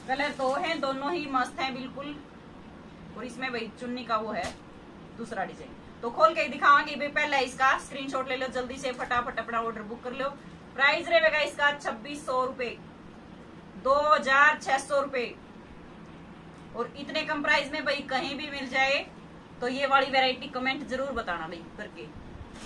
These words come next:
क्योंकि इतने कम प्राइस में आपको ये चीज बिल्कुल भी नहीं मिलेगी। ओरिजिनल पीस है बिल्कुल। अगला कलर देखो जी, गाजरी शेड है,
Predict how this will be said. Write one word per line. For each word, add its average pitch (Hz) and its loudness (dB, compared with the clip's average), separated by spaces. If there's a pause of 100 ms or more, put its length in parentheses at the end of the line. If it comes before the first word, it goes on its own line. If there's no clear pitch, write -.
(100)
क्योंकि 277 -4
इतने 311 -2
कम 311 -2
प्राइस 269 4
में 277 -4
आपको 269 2
ये 262 -4
चीज 277 -8 (100)
बिल्कुल 262 -8
भी 262 -4
नहीं 254 -4
मिलेगी। 220 -4 (100)
ओरिजिनल 285 2
पीस 262 -6
है 214 0
बिल्कुल। 208 -8 (1700)
अगला 285 4
कलर 285 0
देखो 254 -2
जी, 202 -8
गाजरी 262 2
शेड 240 -2
है, 247 0